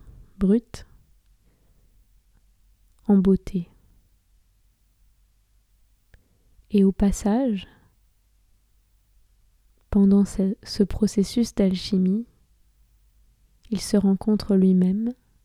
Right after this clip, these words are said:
et découvre l'amour en lui, autour de lui, dans sa relation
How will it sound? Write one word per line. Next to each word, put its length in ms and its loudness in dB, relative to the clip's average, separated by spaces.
et 80 0
découvre 500 0
l'amour 760 -2
en 120 4
lui, 320 2
autour 360 0
de 100 2
lui, 340 -2
dans 120 -2
sa 200 -2
relation 500 0